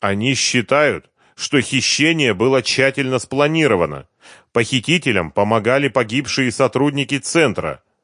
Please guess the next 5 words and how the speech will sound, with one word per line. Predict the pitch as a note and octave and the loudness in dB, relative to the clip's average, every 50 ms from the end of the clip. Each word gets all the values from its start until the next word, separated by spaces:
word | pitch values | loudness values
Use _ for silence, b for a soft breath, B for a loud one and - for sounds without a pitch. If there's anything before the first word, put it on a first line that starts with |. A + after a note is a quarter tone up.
| _ _ _ | _ _ _
Один | - F#2+ G2+ G2 A2 B2+ C3 B2+ | -4 -2 -2 0 0 0 2 2
из | B2 A2+ - | 0 -2 0
помогавших, | - C3 B2+ B2 B2 A2+ G#2 C#3+ E3+ E3 - - G#2 E2 - _ _ - | 0 2 2 2 2 2 2 2 2 0 0 -4 -8 -8 -8 _ _ -12
военнослужащий | E2+ F2 A#2 C3+ C3+ C3 B2+ C3 C3+ A#2+ - - D3 C#3+ G#2+ G#2+ G2 - - A#2+ A2+ | -6 -4 -2 0 0 0 0 0 -2 -2 -2 -4 -4 -4 -4 -4 -4 -4 -2 -2 0
Мукашевич, | A2 A2 A2+ G#2 - A#2+ G#2 - - D#3 E3+ D#3+ B2 F2+ - - | 0 0 -2 0 0 0 0 0 2 2 2 2 2 0 -4 -6